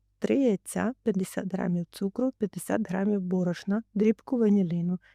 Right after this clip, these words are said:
і все теж ретельно перемішую до однорідної маси. Форму в мене діаметром двадцять два сантиметри.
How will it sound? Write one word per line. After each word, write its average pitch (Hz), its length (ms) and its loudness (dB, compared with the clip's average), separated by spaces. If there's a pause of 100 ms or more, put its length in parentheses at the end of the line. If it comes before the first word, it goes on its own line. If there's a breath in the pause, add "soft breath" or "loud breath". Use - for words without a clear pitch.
(160 soft breath)
і 220 80 2
все - 240 -8
теж 269 380 -2
ретельно 226 520 0
перемішую 190 640 -2
до 208 300 2
однорідної 196 600 4
маси. 170 420 -2 (600)
Форму 220 680 4
в 202 40 2
мене 254 340 4
діаметром 202 640 2
двадцять 196 380 -2
два 190 200 -2
сантиметри. 185 840 -2